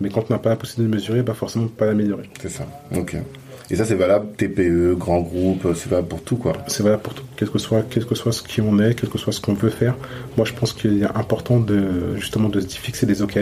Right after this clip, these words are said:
Speaker 1: R,
Speaker 2: Mhm.
Speaker 1: objectifs qui résultent.
Speaker 2: OK.
Speaker 1: Voilà. Et donc, de se dire, bah voilà, par rapport à ça, il faut qu'on arrive à tel objectif et voilà l'indicateur qu'on va mettre en place.
Speaker 2: Mhm.
Speaker 1: Et donc, pouvoir le suivre. Et une fois qu'on a suivi, bah,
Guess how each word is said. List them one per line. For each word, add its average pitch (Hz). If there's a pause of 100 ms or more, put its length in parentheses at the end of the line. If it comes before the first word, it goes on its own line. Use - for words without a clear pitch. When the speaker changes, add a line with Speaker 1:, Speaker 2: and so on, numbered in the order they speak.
Speaker 1:
R, 127 (120)
Speaker 2:
Mhm. 95
Speaker 1:
objectifs 117
qui 104
résultent. 101 (160)
Speaker 2:
OK. 101 (360)
Speaker 1:
Voilà. 101 (380)
Et 101
donc, 117
de 107
se 101
dire, 113
bah 104
voilà, 104
par 107
rapport 101
à 101
ça, 117
il -
faut -
qu'on 101
arrive 98
à 95
tel 110
objectif 107
et -
voilà 107
l'indicateur 104
qu'on -
va 101
mettre 101
en 101
place. -
Speaker 2:
Mhm. 87
Speaker 1:
Et 98
donc, 117
pouvoir 107
le 104
suivre. 135 (520)
Et 98
une 101
fois 113
qu'on 113
a 104
suivi, 101
bah, 98